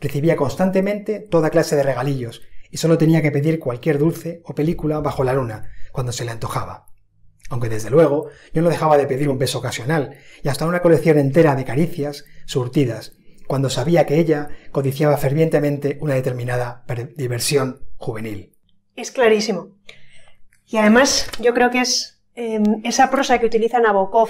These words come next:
Speaker 2: artificiosa, está, bueno, esto hemos dicho que no íbamos a hablar, pero es que está, o, es que ese, ese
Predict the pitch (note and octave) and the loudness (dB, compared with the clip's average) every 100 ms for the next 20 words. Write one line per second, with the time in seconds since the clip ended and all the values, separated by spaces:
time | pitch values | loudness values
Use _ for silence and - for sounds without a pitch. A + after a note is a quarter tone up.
0 | - G#3+ G#3 G#3 G3+ F3 A#3+ A#3 - A#3 | -2 -14 -12 -14 -18 -12 -6 -4 -2 -4
1 | - A3 G#3 A3 A#3+ - - A3 G3+ G3+ | -4 -14 -2 2 2 0 -10 -8 -6 -4
2 | A3+ G#3+ A3 A3+ A3 G#3 F#3+ F#3+ E3+ F3 | -2 0 -2 -8 -10 -4 -4 -4 -10 -4
3 | F#3+ F#3+ F3+ F#3 - A3 - - A3 G#3 | -2 -2 -10 -10 -6 -8 -8 -8 -8 0
4 | A#3 B3+ C4 A#3 G#3 G#3 _ A3+ G#3+ B3+ | 2 2 2 0 0 -4 _ -16 -12 -10
5 | A#3+ C#4 B3 B3+ B3+ - | -4 -2 0 0 -2 -10